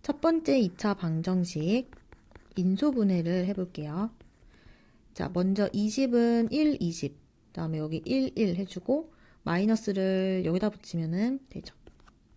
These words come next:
X 플러스 일, 이십 X 마이너스 일 요렇게 인수분해돼서 X는 마이너스 일 또는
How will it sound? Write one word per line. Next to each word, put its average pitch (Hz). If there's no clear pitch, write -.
X 208
플러스 220
일, 269
이십 214
X 240
마이너스 156
일 180
요렇게 151
인수분해돼서 165
X는 220
마이너스 180
일 277
또는 226